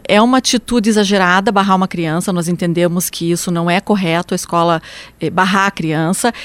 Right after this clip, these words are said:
É um atentado contra a dignida-, dignidade dessa criança, o direito dela de estar na escola. Se essa conduta da criança usar,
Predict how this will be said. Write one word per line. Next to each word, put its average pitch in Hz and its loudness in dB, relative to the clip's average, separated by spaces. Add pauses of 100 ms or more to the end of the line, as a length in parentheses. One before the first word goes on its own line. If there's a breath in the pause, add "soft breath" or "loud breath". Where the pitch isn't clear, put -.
(120)
É 156 -4
um 160 -2
atentado 185 0
contra 220 2
a 190 0
dignida-, 185 0
dignidade 170 0
dessa 160 -8
criança, 175 0
o 170 -2
direito 196 2
dela 185 2
de 175 -6
estar 175 -2
na 196 0
escola. - -2 (340 loud breath)
Se - 0
essa 427 2
conduta 247 2
da 180 0
criança 180 0
usar, 175 2